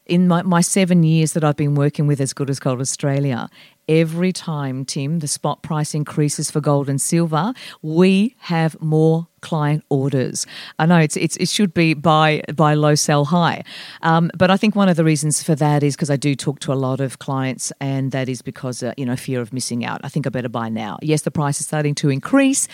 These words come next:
so I better purchase. The spot price is set globally by the London Bullion Marketers Association, and it is the global price. If you ever see on the news today,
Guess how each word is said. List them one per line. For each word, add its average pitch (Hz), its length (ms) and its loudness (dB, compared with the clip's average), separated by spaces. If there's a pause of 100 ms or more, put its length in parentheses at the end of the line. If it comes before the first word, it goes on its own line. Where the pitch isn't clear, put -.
(160)
so 160 440 0
I 156 280 -4
better 143 340 -4
purchase. - 640 -6 (500)
The 214 120 6
spot - 400 0
price 196 640 0
is 160 360 0
set - 520 0
globally 156 720 2
by 156 240 2
the 147 240 2
London 151 720 2 (280)
Bullion 156 460 4
Marketers 147 460 0
Association, 175 840 2 (340)
and 165 160 4
it 165 120 2
is 180 180 0
the 175 100 0
global 160 560 4
price. 165 480 -4
If 185 160 -2
you 226 120 4
ever 220 220 -2
see 185 480 -2
on 170 140 0
the 160 100 2
news 160 420 0 (220)
today, 202 540 2